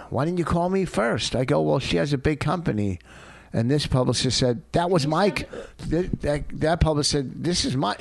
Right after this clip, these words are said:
Speaker 1: that was my company. I gave it to her." Anyhow, the new publicist we got
Speaker 2: That
Speaker 1: wa-
Speaker 2: was, no, th-, w-,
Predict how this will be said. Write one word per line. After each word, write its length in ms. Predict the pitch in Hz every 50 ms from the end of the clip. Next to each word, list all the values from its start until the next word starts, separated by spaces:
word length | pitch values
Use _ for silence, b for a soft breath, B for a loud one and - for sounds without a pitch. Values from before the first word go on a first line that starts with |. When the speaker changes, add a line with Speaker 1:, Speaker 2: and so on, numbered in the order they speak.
| -
Speaker 1:
that 160 | 131 143 175 180
was 120 | 165 127
my 160 | 135 147 156 151
company. 480 | - - 190 226 208 180 147 127 117 107
I 80 | 113
gave 260 | 110 123 180 196 180
it 80 | 165 143
to 180 | - 135 123 110
her." 140 | 90 76 - B B B B B B B B B B B
Anyhow, 340 | 135 180 190 175 151 139 135
the 120 | 123 135
new 160 | 147 185 220
publicist 420 | 208 - 160 160 156 151 131 - -
we 120 | 139 123
got 180 | 110 117 113 110
Speaker 2:
That 180 | 196 202 233 254
Speaker 1:
wa- 40 | 269
Speaker 2:
was, 160 | 254 190 196
no, 280 | 214 240 233 202 180
th-, 140 | 165 - - - - 214 196 185 - - -
w-, 320 | - 196 - 190 180 185